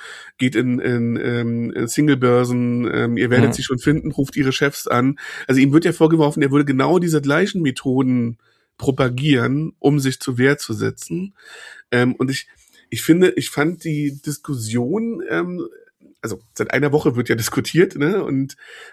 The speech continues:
Speaker 2: Mhm.
Speaker 1: ähm, und das ist schon interessant, mit was für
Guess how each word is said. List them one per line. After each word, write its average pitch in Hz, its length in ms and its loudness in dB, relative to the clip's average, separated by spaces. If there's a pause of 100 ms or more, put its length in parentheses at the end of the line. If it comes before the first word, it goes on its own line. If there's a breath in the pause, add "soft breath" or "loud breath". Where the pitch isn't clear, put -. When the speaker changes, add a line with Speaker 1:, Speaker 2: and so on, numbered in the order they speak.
Speaker 2:
Mhm. 123 100 2
Speaker 1:
ähm, 127 500 -2
und 120 380 -8
das - 200 -10
ist - 40 -6
schon 165 140 2
interessant, 175 600 -2
mit 147 200 -6
was 147 240 -2
für 143 520 0